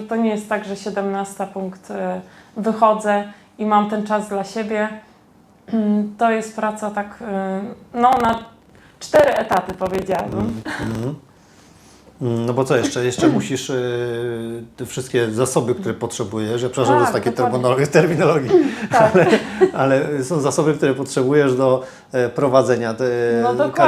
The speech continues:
Speaker 2: kawiarni, tak? I
Speaker 1: wszelakie,
Speaker 2: to też
Speaker 1: wszelakie
Speaker 2: musisz za-,
Speaker 1: zakupy.
Speaker 2: zlecenia robić,
Speaker 1: Mhm.
Speaker 2: tak? Zamawianie.
Speaker 1: Tak, tak, tak.
Speaker 2: Mhm.
Speaker 1: E, także zamawianie tego wszystkiego,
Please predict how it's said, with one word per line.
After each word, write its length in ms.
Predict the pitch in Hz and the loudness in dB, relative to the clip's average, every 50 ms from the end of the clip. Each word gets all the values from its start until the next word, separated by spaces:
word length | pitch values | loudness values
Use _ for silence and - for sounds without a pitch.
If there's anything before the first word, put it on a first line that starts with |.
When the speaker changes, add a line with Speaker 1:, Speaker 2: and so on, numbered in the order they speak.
| 277 131 | 4 4
Speaker 2:
kawiarni, 240 | 233 - 104 113 139 240 | 4 2 0 -2 -4 -2
tak? 240 | 226 220 - 160 175 - | 0 2 2 2 0 0
I 20 | |
Speaker 1:
wszelakie, 160 | 220 214 - - | -2 -2 0 0
Speaker 2:
to 60 | 139 | 0
też 100 | 135 - | -2 0
Speaker 1:
wszelakie 200 | 254 233 226 220 | 0 0 0 0
Speaker 2:
musisz 260 | - - 233 - - | -2 0 -2 -2 0
za-, 80 | 233 220 | 2 0
Speaker 1:
zakupy. 280 | - - - 269 262 | 0 0 0 -2 -2
Speaker 2:
zlecenia 580 | 123 - 262 247 247 254 - 127 113 117 117 113 | 0 0 2 2 2 2 0 -2 -2 -2 -4 -4
robić, 280 | 113 110 - - 233 | -4 -4 -6 -6 -6
Speaker 1:
Mhm. 120 | 262 247 - 151 | -4 -4 -4 -4
Speaker 2:
tak? 80 | 151 - - - | -4 -8 -12 -10
Zamawianie. 580 | 113 110 104 107 101 101 104 101 107 117 127 123 | -8 -8 -6 -6 -8 -8 -8 -8 -8 -10 -8 -4
Speaker 1:
Tak, 280 | - 202 190 180 175 175 - - | 0 0 0 0 -2 -4 -8 -8
tak, 180 | 208 202 202 - | -10 -10 -8 -8
tak. 240 | - 185 175 - - | -8 -8 -8 -8 -10
Speaker 2:
Mhm. 220 | 113 - 214 208 | -10 -8 -6 -4
Speaker 1:
E, 460 | 196 196 196 202 202 202 208 208 208 208 - | -4 -2 -2 -2 -2 -4 -4 -4 -6 -6 -6
także 300 | 226 214 214 208 240 226 | -8 -8 -4 -4 -4 -2
zamawianie 960 | 226 233 226 220 214 214 214 233 233 233 233 226 220 214 214 214 214 214 214 - | 0 0 0 0 -2 0 0 -2 0 0 0 -2 -2 -2 -2 -2 -2 -4 -4 -6
tego 200 | 226 208 220 208 | -8 -8 -8 -10
wszystkiego, 960 | 214 - 220 214 - - - - 220 208 202 196 202 196 196 196 196 202 196 | -10 -12 -14 -16 -16 -18 -16 -10 -10 -8 -6 -2 0 0 2 2 0 -2 -4